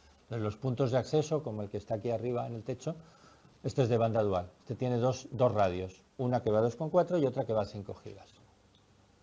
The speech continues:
Mi teléfono móvil, pues, va a dos coma cuatro solamente. Solo se comunica con la de dos coma cuatro. Mi ordenador creo que es banda dual. Sí, es banda dual.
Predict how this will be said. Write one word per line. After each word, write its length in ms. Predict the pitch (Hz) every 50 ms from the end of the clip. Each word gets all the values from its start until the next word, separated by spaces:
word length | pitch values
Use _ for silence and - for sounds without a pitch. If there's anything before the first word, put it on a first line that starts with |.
| _ _ _ _ _ _ _ - - - - _ _
Mi 120 | 120 117
teléfono 420 | 107 - 113 117 110 110 117 113 117
móvil, 300 | 120 123 127 131 127 120 - -
pues, 160 | - 107 101
va 60 | 110 113
a 20 |
dos 140 | 113 107 -
coma 140 | - 104 92
cuatro 260 | 107 98 - - 95
solamente. 460 | - 107 98 95 98 98 98 - - - - _ _ _ _ _ _ - - _ _ _ _ _
Solo 200 | - - 120 117
se 140 | 104 - 110
comunica 460 | 95 113 107 107 110 113 104 - -
con 120 | 104 110 101
la 100 | 95 92
de 60 | 90
dos 140 | 95 90 -
coma 160 | - 101 98
cuatro. 240 | - 95 98 - _ _ _ _ _ _ _ - - _ _ _ _ _ _ _ -
Mi 140 | 117 113
ordenador 640 | 117 110 107 113 110 113 113 120 135 156 160 180 - - - - _ - -
creo 160 | - 117 113
que 80 | - 117
es 60 | 104
banda 220 | 104 110 107 107 107
dual. 280 | 104 101 98 92 92 - - _ - - - _ _ _ _ _
Sí, 180 | - - 113 101
es 100 | 92 90
banda 200 | 95 92 90 90
dual. 140 | 92 90